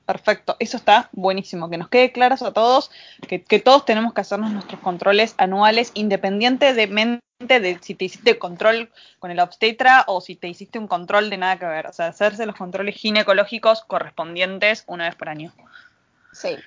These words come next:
Speaker 2: esa
Speaker 1: Qué
Speaker 2: es
Speaker 1: bueno.
Speaker 2: la clave.
Speaker 1: Bueno, eh, gracias, Ani, por haber dedicado este ratito a, a, a charlar con nosotras para concientizar sobre el cáncer de mama. Eh, la verdad que tu ejemplo es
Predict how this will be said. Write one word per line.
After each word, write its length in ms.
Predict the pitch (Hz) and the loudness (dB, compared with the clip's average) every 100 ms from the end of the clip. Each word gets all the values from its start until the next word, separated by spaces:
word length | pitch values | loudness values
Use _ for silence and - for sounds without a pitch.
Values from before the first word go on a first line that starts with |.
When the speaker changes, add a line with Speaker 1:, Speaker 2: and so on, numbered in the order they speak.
| - - | -18 -6
Speaker 2:
esa 360 | 220 220 247 | -4 0 2
Speaker 1:
Qué 40 | 214 | 4
Speaker 2:
es 60 | |
Speaker 1:
bueno. 140 | 214 214 | 2 2
Speaker 2:
la 20 | |
clave. 340 | 208 170 170 170 - 226 _ _ _ _ - - - - - - | 0 -4 -4 -8 -12 -18 _ _ _ _ -20 -20 -20 -20 -20 -12
Speaker 1:
Bueno, 480 | - 247 220 208 - _ | 0 2 4 0 -2 _
eh, 360 | 208 208 202 196 | -2 0 0 -2
gracias, 420 | 220 285 285 285 | 0 0 0 -4
Ani, 200 | 269 254 | -4 -4
por 140 | 220 175 | -4 -2
haber 380 | 175 190 202 - | 0 -2 -6 -8
dedicado 540 | 180 175 170 196 214 | -8 -6 2 4 6
este 260 | 202 202 220 | 2 -2 -6
ratito 720 | 196 180 175 196 196 220 220 - | -2 -2 -2 -8 -4 -2 0 2
a, 200 | 170 160 | 2 2
a, 320 | - 165 165 | -2 -2 -2
a 80 | 175 | -4
charlar 360 | 175 175 185 | -4 -2 -2
con 160 | 202 196 | -2 -8
nosotras 520 | 180 190 180 208 220 | -10 -10 -2 0 0
para 180 | 180 160 | -2 -4
concientizar 560 | 156 165 160 170 180 202 | -6 -12 -14 -6 -6 -4
sobre 160 | 190 | -6
el 80 | 170 | -6
cáncer 300 | 170 190 190 | -6 -8 -8
de 120 | 175 | -8
mama. 440 | 160 175 190 214 - - - - | -4 -2 0 0 -4 -20 -20 -14
Eh, 300 | - 170 160 | -6 -4 -2
la 100 | 156 | 2
verdad 220 | 160 170 180 | 2 2 0
que 120 | 190 | -4
tu 120 | 185 | -4
ejemplo 580 | 170 170 180 180 180 165 | -8 -8 -8 -2 0 2
es 420 | 160 175 - - | 0 -2 -10 -20